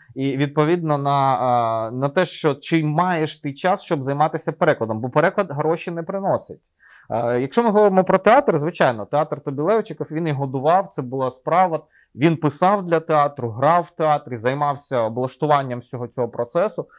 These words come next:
Тобто, по суті, чимось хтось там, і, і кілька статей було про це, що оце такий наш Шекспір в дев'ятнадцятому столітті. Шекспір теж займався театром,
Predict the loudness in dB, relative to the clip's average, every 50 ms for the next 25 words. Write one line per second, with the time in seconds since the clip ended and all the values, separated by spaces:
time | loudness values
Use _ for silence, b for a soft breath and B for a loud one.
0 | b b b b 0 0 0 _ -6 -4 -2 -2 -2 0 0 -2 -4 -4 _ _
1 | -2 -2 0 0 0 -4 -2 0 0 0 0 0 -4 -2 -2 -4 -2 0 2 2
2 | 2 2 2 2 2 0 0 -2 -4 -4 -4 -4 -2 -2 -4 -4 _ _ 0 0
3 | 0 0 0 0 2 2 2 2 0 -4 -8 -4 0 2 2 2 2 0 -2 -2
4 | -2 -4 _ b b b -4 0 2 2 2 2 2 2 0 0 -2 -4 -8 -10
5 | -10 -8 -4 -2 0 0 0 2 2 0 0 0 -4 -8 -8 -8 -6 -6 -6 -6
6 | -6 -8 -6 -8 -8 -6 -2 0 0 0 2 2 2 2 2 0 -6 -20 _ _
7 | _ _ -4 2 2 4 6 6 4 2 0 -8 -8 -2 0 2 4 4 2 0
8 | -4 -6 -6 -6 -10 -12